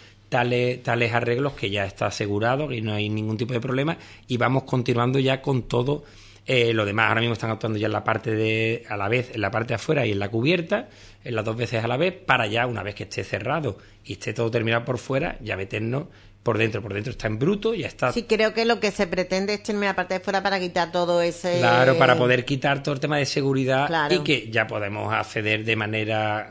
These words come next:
Speaker 1: mm,
Speaker 2: Normal.
Speaker 1: segura y normal por,
Speaker 2: Por
Speaker 1: por
Speaker 2: la
Speaker 1: todas
Speaker 2: calle,
Speaker 1: las
Speaker 2: por la calle,
Speaker 1: inmediaciones,
Speaker 2: claro, claro.
Speaker 1: para que los negocios que estén, eh, se puedan desarrollar con, y sin las molestias propias que están teniendo, eh, hasta la fecha. Y, y ya les digo, ahora mismo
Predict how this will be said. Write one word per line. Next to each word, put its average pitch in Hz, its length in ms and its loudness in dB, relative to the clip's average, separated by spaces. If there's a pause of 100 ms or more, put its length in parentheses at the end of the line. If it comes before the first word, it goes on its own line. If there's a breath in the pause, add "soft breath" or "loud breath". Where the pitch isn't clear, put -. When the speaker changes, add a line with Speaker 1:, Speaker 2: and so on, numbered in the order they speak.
Speaker 1:
mm, 117 220 -2
Speaker 2:
Normal. 190 180 4
Speaker 1:
segura 139 760 4
y 127 160 -2
normal 123 480 0
por, 127 320 0
Speaker 2:
Por 185 140 0
Speaker 1:
por 131 100 6
Speaker 2:
la - 60 0
Speaker 1:
todas - 40 -6
Speaker 2:
calle, 139 120 6
Speaker 1:
las - 20 6
Speaker 2:
por 135 80 8
la 120 80 8
calle, 131 60 4
Speaker 1:
inmediaciones, 135 720 2
Speaker 2:
claro, 165 200 -4
claro. 123 160 -6
Speaker 1:
para 127 180 4
que 123 100 2
los 113 120 4
negocios 113 540 0
que - 120 -6
estén, 120 360 -4 (340 loud breath)
eh, 127 220 2
se 131 180 0
puedan 120 880 2
desarrollar 117 680 2 (220 loud breath)
con, 127 280 0 (180)
y 127 120 -8
sin 123 200 0
las 113 100 2
molestias 113 400 -2
propias 113 260 -2
que 117 80 -6
están 110 180 -2
teniendo, 117 480 0 (340 loud breath)
eh, 113 540 0
hasta 117 240 -2
la 127 80 2
fecha. 180 480 -2 (460 loud breath)
Y, 135 500 2
y 120 60 0
ya 120 100 4
les 131 100 2
digo, 113 260 2
ahora 120 200 4
mismo 135 500 2